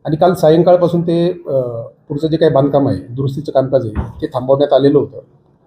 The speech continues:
आज सकाळी या ठिकाणी आपल्या विभागाचे अप्पर पोलीस अधीक्षक, अ, प्रांताधिकारी, या ठिकाणचे डीवायएसपी, तहसीलदार, मुख्याधिकारी आणि दोन्ही समाजातील नागरिकांमध्ये समन्वय घडवून आणण्याचं काम प्रशासनामार्फत सुरू आहे.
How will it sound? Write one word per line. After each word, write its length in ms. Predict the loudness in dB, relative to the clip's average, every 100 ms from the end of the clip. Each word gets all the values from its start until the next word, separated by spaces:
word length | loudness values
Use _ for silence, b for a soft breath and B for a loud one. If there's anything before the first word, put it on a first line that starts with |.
| _ _ _ _
आज 100 | -2
सकाळी 460 | 0 2 4 2 -2 0
या 140 | 2
ठिकाणी 680 | 2 4 4 4 4 2 -4 -14 _ _
आपल्या 240 | -4 2 4
विभागाचे 360 | 4 2 2
अप्पर 220 | 0 0
पोलीस 300 | -2 0 0
अधीक्षक, 340 | 0 -4 -4 -6 -8 -18 _ _ _ _ _ 0
अ, 180 | 2
प्रांताधिकारी, 840 | 2 2 2 2 2 0 -2 -4 -6 -12 -8
या 100 | -6
ठिकाणचे 320 | -4 -4 -4
डीवायएसपी, 580 | -2 2 2 0 -6 -8 -4
तहसीलदार, 540 | -6 -6 -2 -2 -2 -10
मुख्याधिकारी 540 | -14 -4 0 2 0 -2 -8 _ _ b _ _ _
आणि 200 | 0 2
दोन्ही 300 | 4 4 4
समाजातील 520 | 2 2 4 2 2
नागरिकांमध्ये 720 | 0 2 2 2 2 -2 -4 -6 _ -8
समन्वय 420 | -2 0 4 4
घडवून 260 | 4 0 0
आणण्याचं 420 | 0 0 0 -2
काम 220 | 0 0 -2 -12 _
प्रशासनामार्फत 720 | -6 -6 -6 -4 -4 -4 -8
सुरू 180 | -2 0
आहे. 260 | 0 -2